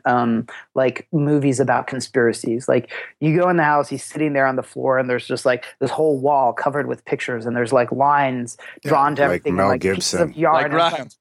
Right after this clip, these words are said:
Speaker 4: right. <laughs>
Speaker 1: Yeah. So, so what Lacan would say was, like, Look, we're actually all that. It's just that with a paranoid schizophrenic, it comes to the surface, but our, but our egos are all like that. They're all completely paranoid and schizophrenic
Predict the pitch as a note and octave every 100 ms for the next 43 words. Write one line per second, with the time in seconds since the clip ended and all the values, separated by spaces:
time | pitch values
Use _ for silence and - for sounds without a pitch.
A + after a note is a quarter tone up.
0 | _ C3 B2 - - _ - A3 A3+ F#3+
1 | E3+ - F#4 - - A3 G3+ _ _ _
2 | _ - G#3 G3+ A3 G#3+ G3+ B3 F4+ C#4+
3 | G3 F3+ F3 D#3+ - _ _ _ G#3 G#3+
4 | - _ D#3+ A3+ A#3+ C4 - B3+ A3 E3+
5 | D3 E3 D#3+ A#2+ G2+ F#2+ _ _ _ _
6 | F3+ - - C4 - D4 G#3+ F#3+ F#3+ F3+
7 | D#3+ - D3+ D#3 D#3+ D3+ E3+ D#3 C3+ _
8 | - E3+ E3 - C#3+ C3+ - D3+ E3+ -
9 | D4+ - - - - - F#3 F#3+ G3 G3
10 | - E3 F#3+ F#3+ F#3 G#3 A#3+ D#4 G3+ -
11 | D3 D#3+ D#3 C3+ B2+ - B2+ A#2+ - _
12 | F3 F3+ F#3+ A3 A3+ F#3+ E3+ - G3 G3+
13 | F#3+ E3+ D#3 D#3 D3 C3+ C3 B2+ C#3 C#3
14 | B2+ - F3 C3 B2+